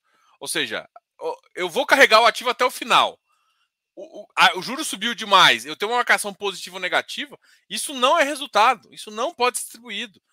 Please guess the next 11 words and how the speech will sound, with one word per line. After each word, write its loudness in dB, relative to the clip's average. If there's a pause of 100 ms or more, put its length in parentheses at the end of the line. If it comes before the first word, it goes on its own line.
(160)
Não -6
devia -4
nem -6 (100)
pensar 2
em -4
ser -6
resultado, -6 (320)
que -12
hoje -2
é, 2
entendeu? -12